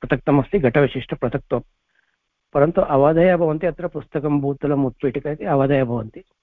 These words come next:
विभागस्य एते सर्वे अवधयः सम्भवन्ति, किन्तु एकस्य विशिष्टविभागस्य अवधिद्वयमेव भवति। अतः तत्र विभागस्थले अपि समानमेव अवधयः बहवो भवन्ति, परन्तु,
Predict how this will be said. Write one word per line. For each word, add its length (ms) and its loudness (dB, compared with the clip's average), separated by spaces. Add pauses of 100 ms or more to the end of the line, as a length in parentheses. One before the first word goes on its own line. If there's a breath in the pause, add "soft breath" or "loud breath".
(840)
विभागस्य 540 2
एते 180 0
सर्वे 340 2
अवधयः 340 2
सम्भवन्ति, 720 -2 (120)
किन्तु 380 -4
एकस्य 680 -2 (760)
विशिष्टविभागस्य 1600 0 (580)
अवधिद्वयमेव 840 2
भवति। 300 -6 (1160)
अतः 540 0
तत्र 320 -2 (380)
विभागस्थले 540 0
अपि 160 -2
समानमेव 580 2
अवधयः 560 0
बहवो 360 4
भवन्ति, 260 0
परन्तु, 480 -2